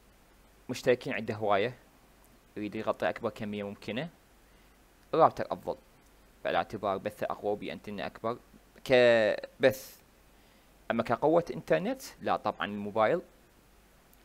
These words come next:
هسه شوف حاليًا استقر على اثنين بوينت اثنين، اثنين بوينت أربعة.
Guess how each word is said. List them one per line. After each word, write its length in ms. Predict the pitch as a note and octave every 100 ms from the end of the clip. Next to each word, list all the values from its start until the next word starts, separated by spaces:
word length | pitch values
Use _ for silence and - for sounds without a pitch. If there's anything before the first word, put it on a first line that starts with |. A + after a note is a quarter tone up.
| - - - - _ _ _ -
هسه 200 | G#2+ -
شوف 160 | A#2
حاليًا 200 | - A2
استقر 280 | G#2 - A2
على 140 | F#2 G#2+
اثنين 240 | - F#2+
بوينت 180 | F#2+ G2
اثنين، 260 | - F2+ - _ _ _ _ - _ _ _ _ _ _ _ _ _ _ - _ _ _ -
اثنين 160 | G2
بوينت 260 | F#2+ F2+ G2
أربعة. 340 | E2+ D2+ -